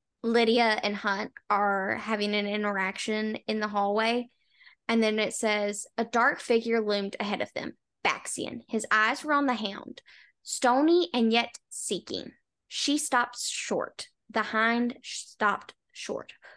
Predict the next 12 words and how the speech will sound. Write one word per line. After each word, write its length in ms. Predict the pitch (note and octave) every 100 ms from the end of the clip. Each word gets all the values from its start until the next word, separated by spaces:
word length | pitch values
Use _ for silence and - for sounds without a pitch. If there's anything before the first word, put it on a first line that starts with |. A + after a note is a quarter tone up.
| _ _ _ _ _
What 540 | A3 G#3+ A3 E3+ F3 -
was 260 | - C4+ C4+
going 280 | B3+ A#3+ A3+
on 200 | G#3 G#3
there? 200 | A3+ A#3
Like, 240 | A3+ G3 -
what 580 | G3+ G3+ G#3+ A3 G#3+ -
does 460 | G#3+ G#3 G3+ G3+ -
either 300 | A3 G3+ G3
Baxian 580 | - - - - A#3 A#3+
know 560 | A#3 A3+ A3 G#3+ - -
about 640 | G#3 G#3+ G3+ - E2+ -